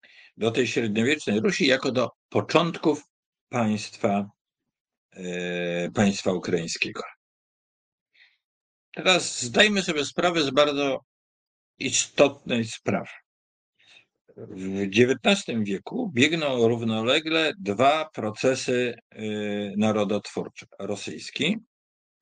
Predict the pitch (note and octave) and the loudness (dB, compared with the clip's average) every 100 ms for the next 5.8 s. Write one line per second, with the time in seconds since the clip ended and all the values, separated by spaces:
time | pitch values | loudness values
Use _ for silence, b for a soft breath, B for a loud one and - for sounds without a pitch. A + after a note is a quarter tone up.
0 | _ _ _ _ B2+ C#3 D#3 - C3 B2 | _ _ _ _ 0 2 0 -4 -10 0
1 | B2+ G#2 F2+ - - - _ _ _ _ | 2 2 -2 -8 -10 -14 _ _ _ _
2 | _ _ _ _ _ _ _ _ B2 C3+ | _ _ _ _ _ _ _ _ 0 2
3 | C#3 - A#2 A2+ G2+ G2 F#2 F2 A2 E3 | 2 -4 -4 -2 0 -2 -6 0 4 4
4 | - G2+ F#2+ - G2 G#2 A2 - E3+ A2+ | 2 -6 -6 -4 -2 0 2 0 0 0
5 | G2+ G#2+ F2 E2 G3 A#3 - | 0 0 -4 -4 -2 -2 -2